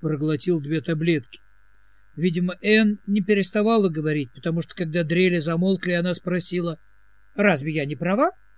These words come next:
«Ничего не могу сказать», — проворчал Димок. «Не слышал ни слова из этих вонючих тарахтелок». Он бросил взгляд на микрофон. «Пегги, отправьте ещё один протест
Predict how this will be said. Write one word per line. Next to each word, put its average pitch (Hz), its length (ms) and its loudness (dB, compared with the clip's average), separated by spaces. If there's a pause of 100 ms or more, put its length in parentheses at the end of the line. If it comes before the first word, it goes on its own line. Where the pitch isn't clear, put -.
(1080)
«Ничего 160 420 4
не 180 80 8
могу 151 240 2
сказать», — 143 520 -2 (300)
проворчал 180 640 2
Димок. 185 400 0 (640)
«Не 175 160 0
слышал 190 640 0
ни 156 160 -2
слова 190 580 2
из 156 220 -4
этих 160 380 -2
вонючих 151 540 -4
тарахтелок». 151 840 -4 (920)
Он 135 180 -6
бросил 156 400 0
взгляд 131 440 -4
на 139 40 -8
микрофон. 135 640 -6 (340)
«Пегги, 170 540 2 (220)
отправьте 202 520 0
ещё 196 220 0
один 208 280 0
протест 190 600 0